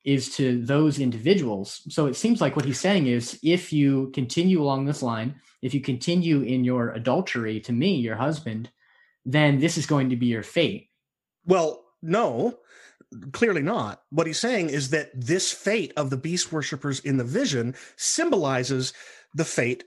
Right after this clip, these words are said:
Speaker 2: of those people you just mentioned. And I do agree with you there. I think the people that are being warned here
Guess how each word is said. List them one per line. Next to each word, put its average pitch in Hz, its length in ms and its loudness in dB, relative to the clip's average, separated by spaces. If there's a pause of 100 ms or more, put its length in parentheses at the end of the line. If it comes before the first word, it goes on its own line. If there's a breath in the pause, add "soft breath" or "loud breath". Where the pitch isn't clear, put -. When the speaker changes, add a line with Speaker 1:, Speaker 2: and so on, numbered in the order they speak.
(120)
Speaker 2:
of 139 220 0
those 147 160 0
people 139 280 -2
you 127 120 0
just 113 200 -8
mentioned. 127 400 -4
And 156 140 2
I 160 60 2
do 190 100 0
agree 139 220 0
with 104 100 -8
you 98 60 -14
there. - 280 -14
I 139 100 2
think 165 180 0
the 143 40 -6
people 156 240 -4
that 139 120 -2
are - 20 -2
being 135 240 0
warned 147 480 -2
here 123 440 -2